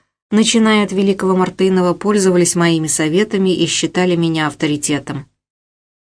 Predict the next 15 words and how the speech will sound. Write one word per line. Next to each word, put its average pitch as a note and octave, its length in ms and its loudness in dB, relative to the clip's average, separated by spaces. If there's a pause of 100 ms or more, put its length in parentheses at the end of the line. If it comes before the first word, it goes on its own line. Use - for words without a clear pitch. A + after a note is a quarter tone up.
Садовский B3+ 760 2
своей A3 420 2
славой G#3+ 440 0
был G3 200 0
обязан F3+ 540 0
мне. D3+ 420 -2 (220)
Я G#3 240 0
создал G3+ 500 2
знаменитого F3 680 2
Васильева, D#3+ 760 -2 (360)
об F3 160 0
актрисах F#3+ 560 -2
и F3+ 40 4
говорить E3 500 -2
нечего. D#3 520 -2